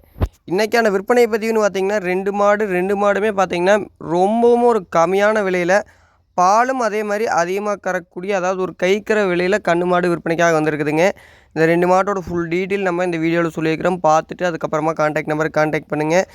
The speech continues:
அதுல ஃபஸ்ட்டு பார்க்கக்கூடிய மாடு பார்த்தீங்கன்னா, செவலையில மொட்டை மாடுங்க. போட்டிருக்கிறது ரெண்டாம் நீத்துங்க. இப்ப தான் கடை முளைப்பு. அருமையான மடி செட்டுங்க. கண்ணுக்கு பார்த்தீங்கன்னா, இந்த மாட்டுக்கு பார்த்தீங்கன்னா, கண்ணு இல்லைங்க.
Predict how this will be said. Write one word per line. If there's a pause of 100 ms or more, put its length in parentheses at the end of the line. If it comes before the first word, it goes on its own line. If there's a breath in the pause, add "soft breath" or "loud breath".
(280 loud breath)
அதுல
ஃபஸ்ட்டு
பார்க்கக்கூடிய
மாடு
பார்த்தீங்கன்னா,
செவலையில
மொட்டை
மாடுங்க. (520 soft breath)
போட்டிருக்கிறது
ரெண்டாம்
நீத்துங்க.
இப்ப
தான்
கடை
முளைப்பு. (180)
அருமையான
மடி
செட்டுங்க. (160)
கண்ணுக்கு
பார்த்தீங்கன்னா, (400 soft breath)
இந்த
மாட்டுக்கு
பார்த்தீங்கன்னா,
கண்ணு
இல்லைங்க.